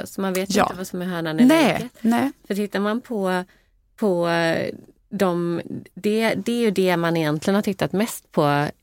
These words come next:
Speaker 1: inom hudmikrobiomet. Vad har vi för olika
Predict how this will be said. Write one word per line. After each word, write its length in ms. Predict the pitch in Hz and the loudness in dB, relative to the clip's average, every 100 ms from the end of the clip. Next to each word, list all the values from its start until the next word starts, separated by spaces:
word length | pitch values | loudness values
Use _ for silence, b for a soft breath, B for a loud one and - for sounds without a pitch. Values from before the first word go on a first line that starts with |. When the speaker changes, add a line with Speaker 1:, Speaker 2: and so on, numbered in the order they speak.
| _ | _
Speaker 1:
inom 280 | 170 156 175 | 0 2 2
hudmikrobiomet. 800 | 196 151 143 151 143 143 147 - | 2 0 0 -2 0 0 -2 -8
Vad 240 | 165 185 160 | -4 -2 0
har 200 | 160 147 | 0 0
vi 120 | 147 | -2
för 220 | - - | -2 -2
olika 720 | 165 151 147 151 - 151 143 | -2 0 -2 -4 -2 -2 0